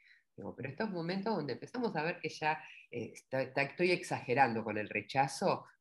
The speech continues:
y bueno, ya ahí que, hay que, que empezar a tomar otra vez el timón y decir, "¿Qué realmente quiero hacer? ¿Para qué necesito permanecer relacionándome con esta persona, con este aroma, con esta situación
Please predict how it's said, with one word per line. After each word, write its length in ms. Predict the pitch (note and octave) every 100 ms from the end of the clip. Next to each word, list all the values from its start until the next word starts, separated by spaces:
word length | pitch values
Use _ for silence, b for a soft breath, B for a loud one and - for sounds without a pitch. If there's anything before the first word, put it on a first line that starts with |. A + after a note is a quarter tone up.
| -
y 80 | A#2+
bueno, 180 | G#2+ F#2+
ya 180 | - G#2
ahí 240 | A#2 B2+
que, 160 | - A#2+
hay 180 | A2+ A2
que, 360 | A2 G#2 F#2+ b b
que 100 | - A#2+
empezar 320 | A#2 A#2 D3+
a 80 | D3
tomar 260 | B2 B2 A#2+
otra 180 | - A2+
vez 140 | A2+
el 140 | A2+ A2
timón 400 | A2 A2+ A#2+ B2+
y 80 |
decir, 400 | A2+ G#2 G#2+ G#2 - - _
"¿Qué 100 | -
realmente 480 | B2 A#2+ A#2+ A#2 A#2+
quiero 240 | - A#2 A#2
hacer? 480 | A2 A#2+ A2+ A2+ _ -
¿Para 260 | A2 G#2
qué 140 | - D#3+
necesito 880 | C#3 A2+ - A2 A2+ G#2+ G#3 - _ _ _ _ -
permanecer 540 | A2 G#2 G#2 G#2+ A#2
relacionándome 640 | A2+ G#2+ A2 G#2+ G#2+ A2 A2
con 120 | A2+
esta 220 | G#2+ G#2
persona, 520 | - - - D#3 B2 G2+
con 120 | G2
este 180 | G2 -
aroma, 460 | F2 C3 D3 B2+
con 140 | A2 G#2
esta 200 | - G#2
situación 640 | _ - - A#2+ A#2+ B2+